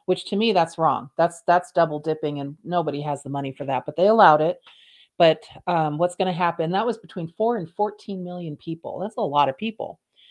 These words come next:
And if they didn't qualify, so they're not gonna qualify, or they may not qualify, let me back up, may not qualify for their coverage any longer. Um, as of April first,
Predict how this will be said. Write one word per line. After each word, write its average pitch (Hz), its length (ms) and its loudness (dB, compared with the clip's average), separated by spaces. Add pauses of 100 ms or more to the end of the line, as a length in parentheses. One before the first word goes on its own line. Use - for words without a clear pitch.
(440)
And 165 240 2
if 165 80 -2
they 180 120 2
didn't 208 220 2
qualify, 190 680 4
so 185 160 -2
they're 180 120 0
not 202 160 2
gonna 233 160 -2
qualify, 190 640 2
or 147 280 -4 (120)
they 160 100 -4
may 190 200 -2
not 160 160 -2
qualify, 139 380 -4
let 139 100 -10
me 151 140 -14 (140)
back 143 220 -8
up, - 160 -10
may 160 140 -6
not 190 140 -6
qualify 175 400 0
for 180 120 -8
their 190 80 -6
coverage 165 380 -4
any 170 160 -6
longer. 143 500 -4 (540)
Um, 147 420 -6 (680)
as 170 200 0
of 190 180 2
April 208 380 0
first, 175 520 -2